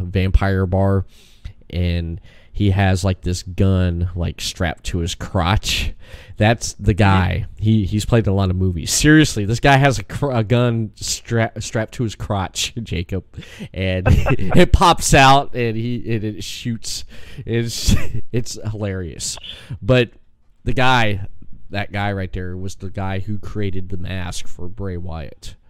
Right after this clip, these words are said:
Speaker 1: and I, I
Speaker 2: Okay.
Speaker 1: love it. The Fiend, you, you probably seen that on Twitter with his new look.
Speaker 2: Yeah, I, I, I've seen the mask, and I, I love it.
Speaker 1: I do
Speaker 2: I
Speaker 1: too.
Speaker 2: think it's definitely a good change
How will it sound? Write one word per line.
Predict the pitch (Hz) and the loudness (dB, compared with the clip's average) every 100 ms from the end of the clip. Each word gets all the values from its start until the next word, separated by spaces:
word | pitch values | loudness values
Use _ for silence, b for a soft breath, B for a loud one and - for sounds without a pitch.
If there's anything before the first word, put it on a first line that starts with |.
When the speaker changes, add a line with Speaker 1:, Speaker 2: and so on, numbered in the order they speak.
| _ _ _ | _ _ _
Speaker 1:
and | - 85 78 _ | -10 -8 -10 _
I, | - 175 - | 0 0 2
I | 135 | 2
Speaker 2:
Okay. | 170 | 4
Speaker 1:
love | 131 117 | 4 2
it. | 92 - - - _ _ - | -2 -10 -14 -14 _ _ -8
The | 101 | -8
Fiend, | - 120 123 131 123 107 | -4 -4 -4 -4 -6 -8
you, | 120 110 | -8 -10
you | 87 107 | -6 -2
probably | 117 110 | -2 -2
seen | 110 - 107 | -4 -4 -4
that | 95 | -4
on | 78 92 | -6 -6
Twitter | - 110 90 | -4 -4 -4
with | 90 104 92 | -6 -8 -6
his | 95 - | -6 -6
new | 95 | -8
look. | 87 98 85 - - - _ _ _ _ _ _ _ _ _ - | -6 -6 -8 -14 -20 -20 _ _ _ _ _ _ _ _ _ -10
Speaker 2:
Yeah, | 170 147 123 | -4 0 0
I, | 151 113 131 | 0 -2 -4
I, | 135 131 - | -6 -12 -8
I've | 131 139 139 151 | -6 -6 -8 -14
seen | 143 | -12
the | 127 | -10
mask, | 120 117 117 - | -6 -6 -6 -10
and | 113 | -14
I, | 110 110 - | -14 -16 -12
I | 113 110 - | -10 -10 -14
love | - - | -20 -18
it. | - - _ _ - | -20 -20 _ _ -6
Speaker 1:
I | 107 | -2
do | 123 | 0
Speaker 2:
I | 123 | 0
Speaker 1:
too. | - 107 | -2 -2
Speaker 2:
think | 113 | -4
it's | - | -8
definitely | 117 - 117 113 | -10 -10 -16 -14
a | |
good | 113 110 | -14 -14
change | - 107 | -12 -14